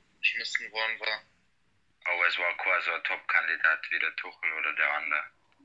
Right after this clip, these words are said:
Speaker 1: Ich glaube, höher als der Tuchel, ehrlich gesagt. Niedriger als der, als der Ajax-Typ, aber höher als der Hu-, Tuchel, meine ich. Der Huchel.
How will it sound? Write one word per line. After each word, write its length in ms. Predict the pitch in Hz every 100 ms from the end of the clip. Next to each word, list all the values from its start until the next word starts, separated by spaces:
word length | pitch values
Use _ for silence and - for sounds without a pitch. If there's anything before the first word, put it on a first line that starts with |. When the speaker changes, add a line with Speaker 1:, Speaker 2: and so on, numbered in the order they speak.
| _ _ _ _ _ _ _ _ -
Speaker 1:
Ich 280 | - -
glaube, 420 | - 107 98 143 165 143 - -
höher 240 | 143 151
als 180 | 139 -
der 160 | 127 -
Tuchel, 460 | - - 107 104 - _ _ _ _ _ _
ehrlich 300 | - 110 113 -
gesagt. 580 | - 117 - - - - - - _ _ _ -
Niedriger 460 | 135 - - 160 123
als 220 | 127 - -
der, 400 | 123 117 117 - - _
als 320 | - 113 - -
der 240 | 113 -
Ajax-Typ, 720 | 104 120 151 - - 165 -
aber 440 | 120 - 127 127 - -
höher 180 | 131 135
als 200 | 143 -
der 180 | 143
Hu-, 140 | - 147 - -
Tuchel, 280 | - 160 117
meine 240 | 107 110 107
ich. 200 | - - _ _ _ -
Der 140 | - -
Huchel. 420 | 156 - 127